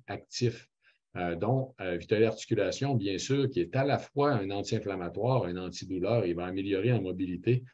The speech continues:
va aider à la réparation des cartilages. Euh, donc, c'est vraiment le produit le plus complet, le plus efficace sur le marché.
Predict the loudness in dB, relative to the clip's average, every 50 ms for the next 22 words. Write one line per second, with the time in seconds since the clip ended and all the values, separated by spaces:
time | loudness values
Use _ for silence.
0 | _ _ -6 -2 2 4 4 6 6 6 4 4 2 2 2 0 -2 -2 -2 -4
1 | -4 -4 -4 -4 -4 -4 -2 -2 -2 -2 0 -2 -2 -6 -6 -8 -6 -6 -4 -4
2 | -4 -6 -10 -14 -20 _ _ _ _ _ _ _ _ _ -6 -6 -4 -2 2 2
3 | 2 4 4 4 4 4 4 4 4 4 4 2 2 0 0 4 4 4 6 6
4 | 2 2 2 2 0 0 -2 -2 -6 -4 -2 0 0 2 2 2 2 2 2 0
5 | 0 -2 -2 -2 -2 -4 -6 -6 -2 0 2 2 2 0 -2 -4 -4 -2 -4 -4
6 | -6 -6 -8 -4 -2 -2 -2